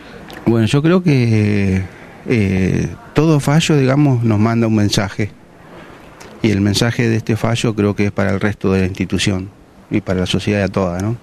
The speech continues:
No se tiene que vulnerar ningún derecho en el afán de uno de querer aprender o de querer capacitarse para cualquier tipo de rubro.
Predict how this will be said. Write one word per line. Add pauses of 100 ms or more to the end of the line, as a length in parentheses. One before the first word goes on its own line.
(760)
No
se
tiene
que
vulnerar
ningún
derecho
en
el
afán
de
uno
de
querer
aprender
o
de
querer (560)
capacitarse
para
cualquier
tipo
de
rubro.